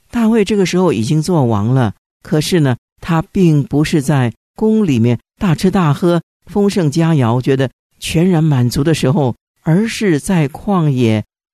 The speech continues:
他正在逃难躲避他儿子押沙龙的追杀。这个时候的大卫是又饥又渴，困顿疲乏，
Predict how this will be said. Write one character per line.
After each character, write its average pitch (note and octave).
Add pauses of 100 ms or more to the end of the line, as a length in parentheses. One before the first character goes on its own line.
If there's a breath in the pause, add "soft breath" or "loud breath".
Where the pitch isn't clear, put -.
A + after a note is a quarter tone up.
他 E3+
正 F3+
在 D#3+
逃 C#3
难 D#3+
躲 B2
避 B2 (260)
他 E3+
儿 D#3
子 C3 (300)
押 G3+
沙 G3
龙 C#3
的 C3+
追 B2+
杀。 G#2 (320)
这 A#3+
个 G3+
时 D#3+
候 E3
的 D#3
大 D#3+
卫 B2+
是 A2+
又 C#3
饥 D3+
又 C3
渴， G#2 (300)
困 F#3
顿 B2
疲 C3+
乏， G2+